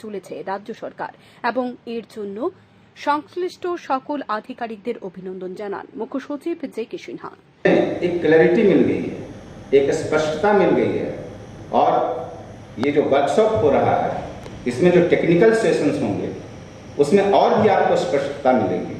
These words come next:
Speaker 2: निश्चित रूप से हम लोग एक सिस्टमैटिक तरीके से अपना काम करेंगे और उस मुकाम तक पहुंचेंगे, जब जितेंद्र श्रीवास्तव साहब यहाँ आएंगे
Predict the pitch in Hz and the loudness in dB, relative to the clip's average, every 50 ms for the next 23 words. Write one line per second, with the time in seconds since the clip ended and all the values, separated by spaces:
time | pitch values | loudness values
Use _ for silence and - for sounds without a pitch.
0 | - - - - - - - - - - - - - - - - - - 151 180 | -14 -16 -18 -18 -18 -20 -20 -20 -20 -18 -18 -18 -18 -18 -18 -18 -8 2 4 4
1 | 214 - - 247 240 233 - 170 170 - - - 180 190 214 190 - - - - | 4 6 4 4 2 4 2 2 2 0 0 2 2 4 4 4 2 -2 -2 0
2 | 143 160 165 170 - - 165 147 139 - - - 123 - - 123 135 147 - 208 | 2 4 4 4 4 4 4 2 2 2 0 -2 -2 0 2 4 4 6 6 4
3 | - - - 143 135 127 - 135 123 - - 120 143 190 - - - - - - | 4 4 2 2 2 2 2 0 0 2 0 -2 -2 -4 -4 -6 -10 -12 -16 -18
4 | - - - - - - - - - - - - - - - - - - - - | -18 -20 -20 -18 -18 -18 -18 -18 -18 -20 -20 -20 -18 -18 -18 -18 -18 -18 -18 -18
5 | - - - - 175 160 151 - - - - 170 185 185 180 170 175 180 180 190 | -2 0 0 4 4 4 4 4 2 2 2 2 2 4 4 4 4 4 4 4
6 | 196 196 - - - - - - - - - - - - - - 143 147 - - | 4 2 2 -2 -4 -8 -12 -16 -16 -18 -18 -18 -18 -18 -2 0 2 4 4 4
7 | - - - - - 156 - - 147 139 123 135 143 151 196 196 - 131 - - | 2 2 0 -2 -4 -6 -2 0 0 0 2 2 2 4 4 4 4 2 2 2
8 | - 139 139 127 139 135 120 113 117 120 127 - - - - - - - - - | 0 -2 -2 -2 -2 0 0 2 2 2 0 -2 -6 -10 -12 -14 -16 -18 -18 -18
9 | - - - - - - - - - - - - - - - 107 143 151 - - | -18 -18 -20 -20 -18 -20 -20 -20 -20 -20 -20 -20 -18 -14 2 4 4 4 4 2
10 | - - - - - - 107 113 110 143 147 175 170 - - 147 135 131 135 - | 0 -2 -4 -8 -8 -8 -8 -2 2 4 6 6 6 6 4 4 4 4 2 2
11 | 151 143 - 143 135 127 123 120 117 110 - - - 117 143 170 185 196 208 | 0 0 2 2 2 2 2 2 0 -2 -2 0 0 2 4 4 6 6 6